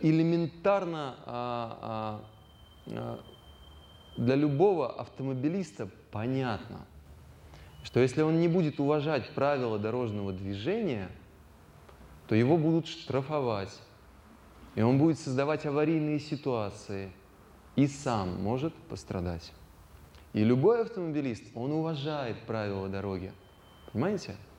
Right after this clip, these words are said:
Так вот, точно та же законы жизни.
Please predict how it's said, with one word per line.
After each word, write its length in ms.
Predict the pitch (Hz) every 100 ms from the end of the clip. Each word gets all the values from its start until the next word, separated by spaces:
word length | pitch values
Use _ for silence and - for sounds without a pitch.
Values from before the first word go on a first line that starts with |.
| - - - -
Так 60 | -
вот, 220 | 160 -
точно 280 | 214 - 180
та 220 | 202 196
же 140 | 156
законы 440 | 123 147 - 170 156
жизни. 560 | 127 147 131 92 87